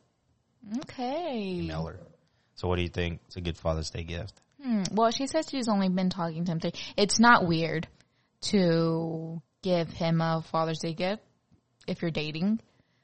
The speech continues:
Speaker 1: Um, one thing, the number one top thing that I thought about was giving him a gift card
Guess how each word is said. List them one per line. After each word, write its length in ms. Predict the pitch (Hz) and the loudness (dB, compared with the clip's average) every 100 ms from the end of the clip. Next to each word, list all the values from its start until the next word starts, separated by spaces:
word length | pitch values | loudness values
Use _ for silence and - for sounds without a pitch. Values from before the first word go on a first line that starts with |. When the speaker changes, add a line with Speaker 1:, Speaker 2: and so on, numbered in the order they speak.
| _ - | _ -4
Speaker 1:
Um, 440 | 190 180 175 - - _ | 0 2 0 -2 -10 _
one 320 | 185 180 233 | -4 4 4
thing, 540 | 233 233 208 196 190 180 | 6 4 6 4 2 0
the 140 | 175 - _ _ _ - | -2 -4 _ _ _ 2
number 300 | 214 262 269 | 6 8 10
one 160 | 233 | 8
top 180 | 226 214 | 8 4
thing 160 | 202 196 | 4 6
that 100 | 170 | 6
I 120 | 180 | 6
thought 240 | 190 170 | 8 8
about 320 | 160 165 156 165 | 8 6 6 4
was 240 | 160 160 | 0 0
giving 260 | 175 170 170 | -4 0 2
him 160 | 165 | 2
a 80 | 156 | 2
gift 260 | 156 170 - | 2 0 -2
card 360 | - - - | -2 -2 -4